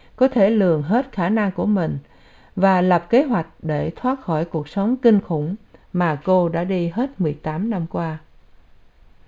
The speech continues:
Con có thể nghĩ ra cách gì để Merop có thể làm cho Tom Riddle quên đi người con gái dân Muggle mà yêu cô ấy không?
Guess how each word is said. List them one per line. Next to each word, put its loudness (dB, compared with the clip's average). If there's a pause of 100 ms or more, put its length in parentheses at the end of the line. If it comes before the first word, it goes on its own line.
(520)
Con 2
có 4
thể 4
nghĩ 4
ra -2
cách -4
gì 2
để 0
Merop 2 (380)
có 2
thể 4
làm 0
cho -2
Tom 0
Riddle 2
quên 2
đi 2
người 0
con -2
gái 0
dân 2
Muggle -2 (360)
mà 2
yêu 4
cô 0
ấy 2
không? 0